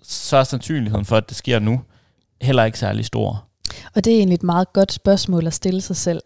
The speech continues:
Speaker 2: Øh, også hvis man har rigtig svært ved at,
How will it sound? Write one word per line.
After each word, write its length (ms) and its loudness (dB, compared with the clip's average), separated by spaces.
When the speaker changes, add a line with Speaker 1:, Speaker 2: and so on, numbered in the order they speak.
Speaker 2:
Øh, 440 -2
også 200 0
hvis 100 -8
man 180 0
har 80 -2
rigtig 260 -6
svært 360 0
ved 280 0
at, 200 0